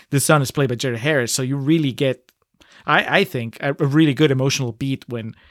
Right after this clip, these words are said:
they reconcile, and then later he pushes him out the wormhole or whatever and, uh, says goodbye. It, that,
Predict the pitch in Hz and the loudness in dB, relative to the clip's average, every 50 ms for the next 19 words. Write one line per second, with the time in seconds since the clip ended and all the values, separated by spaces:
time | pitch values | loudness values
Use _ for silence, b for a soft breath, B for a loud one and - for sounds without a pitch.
0 | b b b b b - 131 120 131 160 - 180 160 147 - 160 151 151 147 147 | b b b b b -4 -2 0 0 2 2 2 2 2 2 2 2 4 4 2
1 | 147 - - 135 131 120 135 127 131 127 131 131 123 127 120 107 120 120 - 156 | 0 0 -2 -6 -4 -4 -4 -4 -4 -4 -4 -4 -4 -4 -6 -8 -8 -6 0 0
2 | 151 139 143 131 - 139 127 127 127 127 - 127 117 110 110 - _ _ _ _ | 0 2 0 -2 -2 -4 -4 -4 -4 -6 -6 -6 -8 -8 -8 -12 _ _ _ _
3 | _ _ - 127 127 131 131 131 127 113 120 117 117 117 120 131 120 117 117 117 | _ _ -8 -2 0 2 2 2 2 0 -2 -2 -2 -2 -2 -4 -6 -4 -4 -4
4 | 120 127 120 113 120 113 117 113 107 107 110 107 107 110 - b b b b b | -2 -2 -2 -2 -4 -4 -4 -6 -6 -8 -8 -8 -8 -10 -12 b b b b b
5 | b b b b b b _ _ _ _ _ _ _ _ _ _ _ _ _ - | b b b b b b _ _ _ _ _ _ _ _ _ _ _ _ _ -14
6 | 127 127 117 _ - - - - - 135 131 123 - - 127 139 107 - 139 160 | -12 -12 -12 _ -14 -10 -8 -4 -2 -2 -2 -4 -4 -2 -4 -2 0 2 2 2
7 | 165 120 - - - - 147 139 135 127 135 151 147 147 - - | 2 0 -4 -8 -8 -6 -4 -4 -2 0 2 2 2 0 -4 -16